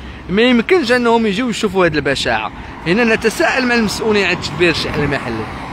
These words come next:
الله يخليكم، مسؤولين عن تدبير الشأن المحلي، عافاكم، آه، تحركوا، عافاكم، آه، قوموا بالادوار ال-، المنوطه بكم. راه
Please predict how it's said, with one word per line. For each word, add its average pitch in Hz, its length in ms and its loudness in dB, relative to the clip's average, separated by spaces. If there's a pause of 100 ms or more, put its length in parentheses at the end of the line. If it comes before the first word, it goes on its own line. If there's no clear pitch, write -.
(140)
الله 214 180 4
يخليكم، 190 560 -2 (440)
مسؤولين 269 460 0
عن 247 140 2
تدبير 208 300 -2
الشأن - 260 -2
المحلي، 226 640 0 (300)
عافاكم، 165 640 0 (520)
آه، 165 80 0
تحركوا، - 500 -4 (540)
عافاكم، 165 560 0 (380)
آه، 156 200 0 (460)
قوموا 339 240 4
بالادوار 247 800 4
ال-، 214 60 4
المنوطه 214 680 -2
بكم. 135 300 -14 (360)
راه 165 340 2